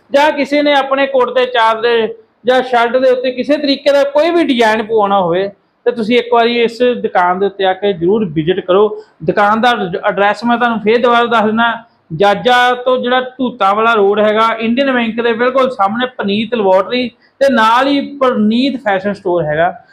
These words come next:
ਇਸ ਵੀਡੀਓ ਨੂੰ ਵੱਧ ਤੋਂ ਵੱਧ ਸ਼ੇਅਰ ਕਰੋ ਔਰ ਕੁਮੈਂਟਾਂ ਦੇ ਵਿੱਚ ਜ਼ਰੂਰ ਦੱਸਣਾ ਕਿ ਅੱਜ ਦੀ ਗੱਲਬਾਤ ਕਿਹੋ ਜਿਹੀ ਲੱਗੀ। ਔਰ ਸਾਡੇ ਚੈਨਲ ਨੂੰ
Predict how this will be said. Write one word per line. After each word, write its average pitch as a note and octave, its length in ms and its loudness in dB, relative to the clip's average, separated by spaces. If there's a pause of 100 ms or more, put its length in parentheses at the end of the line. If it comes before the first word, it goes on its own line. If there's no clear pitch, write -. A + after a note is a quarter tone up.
(200)
ਇਸ C#4+ 160 2
ਵੀਡੀਓ C4+ 240 2
ਨੂੰ C#4 120 0
ਵੱਧ A#3+ 180 2
ਤੋਂ C#4 120 -2
ਵੱਧ C4+ 100 2
ਸ਼ੇਅਰ A3 300 0
ਕਰੋ C4+ 160 0
ਔਰ C#4+ 140 2
ਕੁਮੈਂਟਾਂ C4+ 480 0
ਦੇ D#4 60 0
ਵਿੱਚ D4+ 180 -4
ਜ਼ਰੂਰ B3+ 320 0
ਦੱਸਣਾ C4 400 0
ਕਿ C4+ 200 0
ਅੱਜ A3 140 -4
ਦੀ G#3+ 180 -4
ਗੱਲਬਾਤ G#3+ 460 0
ਕਿਹੋ G3 200 0
ਜਿਹੀ G3+ 140 -4
ਲੱਗੀ। G3+ 160 -2
ਔਰ C4 100 2
ਸਾਡੇ C4 220 2
ਚੈਨਲ C4 300 0
ਨੂੰ E4 300 -2